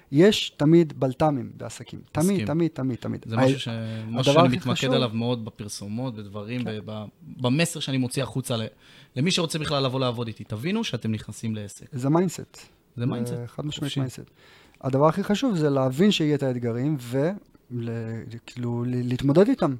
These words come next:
Speaker 1: לדעת שאוקיי, יש אתגר, סבבה, זה לא,
Speaker 2: מהמם.
Speaker 1: לא, לא התהפכו השמיים. בסדר,
Speaker 2: נכון.
Speaker 1: נתמודד איתו.
Speaker 2: אה,
Speaker 1: הכל
Speaker 2: נכון.
Speaker 1: בסדר.
Speaker 2: בסופו של דבר, גם מבינים שאנחנו מתמודדים עם האתגר בשבילם, זה ח-, זה, זה חלק מהדיל.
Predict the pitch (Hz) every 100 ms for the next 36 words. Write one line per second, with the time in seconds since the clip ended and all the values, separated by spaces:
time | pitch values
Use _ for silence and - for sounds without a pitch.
0 | - 127 123 139 - 147 214 240 185 151
1 | 135 160 131 120 110 - 151 233 175 135
2 | 143 185 202 185 170 151 147 156 175 196
3 | 208 - 175 - 139 113 117 - 127 202
4 | 202 233 277 240 190 - _ _ _ 120
5 | 117 113 113 110 - 110 110 117 117 127
6 | 131 139 175 180 139 123 - - 131 117
7 | 110 107 _ 117 113 120 143 190 - 113
8 | 69 113 131 254 160 131 127 123 120 117
9 | 113 127 123 127 160 156 117 - - 127
10 | 127 - - 139 - 131 147